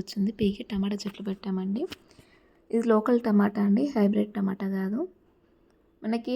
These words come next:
హైబ్రిడ్ టమాటా తొందరగా ఉడకదండి, టేస్ట్ ఉండదు. మనకు లోకల్ టమాటా అయితే ఒక తోలు పల్సగా ఉంటది, టేస్ట్ కూడా బాగుంటదండి.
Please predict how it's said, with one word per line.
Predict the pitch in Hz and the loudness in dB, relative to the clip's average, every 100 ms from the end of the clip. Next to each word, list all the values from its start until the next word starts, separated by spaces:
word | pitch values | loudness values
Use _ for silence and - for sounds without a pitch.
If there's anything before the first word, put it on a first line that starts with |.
| 262 | -2
హైబ్రిడ్ | 233 220 240 240 | -2 0 -2 -2
టమాటా | 240 233 233 247 | -2 -2 -2 -4
తొందరగా | 220 214 214 202 | -2 0 0 0
ఉడకదండి, | 202 226 226 220 208 233 - | 0 0 0 4 4 2 -2
టేస్ట్ | 220 214 - - | -4 -4 -6 -2
ఉండదు. | 208 214 | 2 4
మనకు | 220 214 208 | 4 2 0
లోకల్ | 208 220 220 | 0 -2 -2
టమాటా | 208 208 208 | -2 -2 -2
అయితే | 202 302 415 _ _ _ _ _ _ - | -4 -6 -8 _ _ _ _ _ _ -20
ఒక | - 240 226 220 214 214 _ _ _ _ - | -4 0 2 2 0 -4 _ _ _ _ -4
తోలు | 233 240 247 | 0 0 0
పల్సగా | 208 214 247 233 | -2 0 0 2
ఉంటది, | 220 214 208 247 247 | 4 4 0 0 0
టేస్ట్ | 214 208 - | -2 -2 -2
కూడా | 214 208 | -2 0
బాగుంటదండి. | 196 202 202 202 190 190 202 | 2 4 4 4 2 2 0